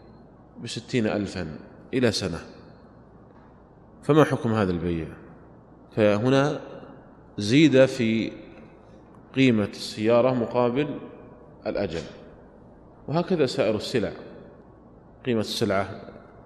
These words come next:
شيء معين ثم يزاد في، في، في، في، في قيمة السلعة مقابل زيادة الأجل، فما الحكم في هذا البيع؟ وما حكم هذه الزيادة مقابل زيادة الأجل؟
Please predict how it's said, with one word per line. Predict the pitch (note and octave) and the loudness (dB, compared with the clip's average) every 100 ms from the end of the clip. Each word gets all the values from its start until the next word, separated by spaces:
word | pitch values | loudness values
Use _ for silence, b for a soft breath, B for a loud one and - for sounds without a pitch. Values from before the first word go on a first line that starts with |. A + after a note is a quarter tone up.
| - - - | -20 -20 -18
شيء | - - F2 F2+ | -10 -6 -4 -2
معين | F#2 G#2+ G#2+ | 0 0 0
ثم | C3+ E3 C#3 | 0 2 4
يزاد | B2+ C3 C3 | 6 8 6
في، | A2 A#2+ D#2 | 4 -2 -2
في، | A2+ | -4
في، | G2 G2+ - | -4 -6 -6
في، | - - A2+ | -10 -10 -10
في | |
قيمة | A2 C#3 B2 | -4 0 0
السلعة | - C3 B2 | 0 0 0
مقابل | A2+ A2+ B2+ A2+ | 0 2 4 4
زيادة | G#2+ G#2 A2 F#2+ | 0 2 2 0
الأجل، | F2+ G2 F#2 - - - - - - - - - | -4 -4 -4 -8 -14 -20 -20 -20 -20 -20 -16 -6
فما | C3+ | -2
الحكم | A2 A#2+ A2+ A2+ | 0 -2 -2 -2
في | G2+ G2+ | -2 -2
هذا | G2+ F#2+ G#2 B2 - - - - - - | -2 -2 -4 -6 -12 -20 -20 -20 -20 -8
البيع؟ | G#2 F2 D#2+ - - - - - - - - - - - - - | -6 -4 -6 -8 -18 -20 -20 -20 -20 -20 -20 -20 -20 -20 -16 -6
وما | A2+ | -4
حكم | A#2+ B2+ A#2 | -2 -4 0
هذه | B2+ A#2+ | 2 2
الزيادة | A2 F#2+ A#2+ A2+ F#2+ G2 - - - - - - - - - - - - - | 2 2 4 4 2 -2 -6 -14 -18 -20 -20 -20 -20 -20 -20 -20 -20 -20 -16
مقابل | G#2 - A#2 B2+ C3+ B2+ | -14 -4 0 2 0 -2
زيادة | G2+ A#2 A#2+ C3+ - - - - - - | 0 2 2 0 -4 -12 -18 -20 -20 -10
الأجل؟ | G#2 G#2 G2 F2+ | -4 -2 0 -2